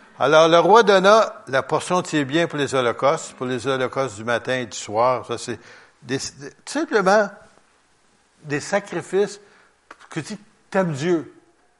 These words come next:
Je suis pas obligé de le donner, mais je l'aime. Pas comme tu donnes à la femme,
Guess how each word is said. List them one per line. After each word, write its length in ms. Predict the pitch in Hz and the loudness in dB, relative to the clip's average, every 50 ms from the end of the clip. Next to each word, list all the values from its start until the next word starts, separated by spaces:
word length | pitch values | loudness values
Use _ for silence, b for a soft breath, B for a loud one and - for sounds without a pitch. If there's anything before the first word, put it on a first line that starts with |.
| _ _ - | _ _ -20
Je 60 | - | -18
suis 80 | - - | -4 0
pas 100 | - 285 | 0 0
obligé 500 | 294 294 285 262 208 196 277 339 381 370 | 0 0 0 -2 0 0 2 2 2 2
de 80 | 403 | 0
le 60 | 330 | 0
donner, 400 | 208 190 214 208 208 240 226 202 - - _ _ _ _ _ _ | 0 0 -2 0 -2 -2 -4 -6 -8 -14 _ _ _ _ _ _
mais 140 | 226 349 339 | -2 0 2
je 200 | 302 359 427 381 | 2 2 2 2
l'aime. 240 | 330 370 349 339 294 - _ _ _ _ _ _ _ _ _ _ _ _ _ _ _ _ _ _ _ _ _ _ _ _ _ b b b b b - | 2 -2 -2 -4 -8 -14 _ _ _ _ _ _ _ _ _ _ _ _ _ _ _ _ _ _ _ _ _ _ _ _ _ b b b b b -2
Pas 100 | 214 302 | -2 -2
comme 140 | 349 240 | -2 -4
tu 80 | - - | -4 -2
donnes 180 | 202 202 208 190 | -2 0 2 2
à 40 | |
la 60 | 160 135 | 2 2
femme, 300 | - 170 175 170 147 | 0 -2 -4 -4 -6